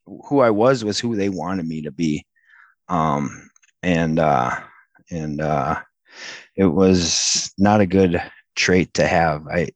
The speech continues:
you know, I wasn't happy in life. I thought I was happy, but I wasn't. Um, so, but, um,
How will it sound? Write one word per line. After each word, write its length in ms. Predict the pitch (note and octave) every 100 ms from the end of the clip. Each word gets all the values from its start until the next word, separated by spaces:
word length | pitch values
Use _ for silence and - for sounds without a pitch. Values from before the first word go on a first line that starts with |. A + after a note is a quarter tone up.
| -
you 120 | A2+
know, 120 | A2
I 60 | G#2
wasn't 300 | A2+ A#2+ G#2
happy 340 | F2+ F2+ -
in 100 | E2
life. 200 | C#2+ C2+ F2
I 80 |
thought 260 | F2 B2 A2+
I 80 | F2
was 160 | C#2+
happy, 400 | - C#2 - A#1+ -
but 180 | C#2 - _ _ _ _ _ _ _
I 60 | E2+
wasn't. 560 | E2+ C#2+ A1 G1+ - - D#2 -
Um, 460 | D#2 D2 C2+ C2 - _ _ _ _ _ _ - -
so, 500 | - - D2 D2 - - - - - - _
but, 380 | A2+ A#2 G2 A#2+
um, 320 | G#2 F2